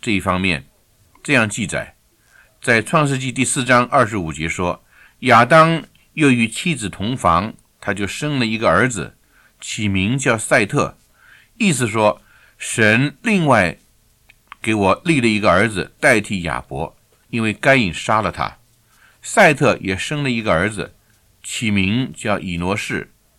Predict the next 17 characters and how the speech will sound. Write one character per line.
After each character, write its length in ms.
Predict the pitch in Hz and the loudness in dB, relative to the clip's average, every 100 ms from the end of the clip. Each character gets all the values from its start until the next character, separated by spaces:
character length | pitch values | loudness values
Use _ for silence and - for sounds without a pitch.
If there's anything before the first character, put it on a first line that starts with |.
| _ _ _ _ - | _ _ _ _ -4
那 300 | 208 175 139 | 4 4 4
时 140 | 113 | -2
候 340 | 123 95 - _ _ _ - | 0 -2 -2 _ _ _ -10
人 520 | 104 98 98 117 135 | -4 0 2 0 -4
才 400 | - 95 95 107 | -4 0 0 -2
求 320 | - - 95 | -6 -6 -4
告 340 | 127 101 76 _ _ _ - | 2 2 2 _ _ _ -10
耶 180 | 92 107 | -4 -2
和 140 | 104 | 0
华 180 | 85 85 | 2 0
的 140 | 85 | 0
名。 360 | 78 71 69 - _ _ _ _ _ _ _ _ _ _ - _ _ _ _ - | -6 -8 -12 -14 _ _ _ _ _ _ _ _ _ _ -20 _ _ _ _ 2
在 160 | 202 | 2
这 140 | 196 214 | 4 4
里 100 | 131 | 6
我 100 | 104 | 4
们 220 | 107 | 0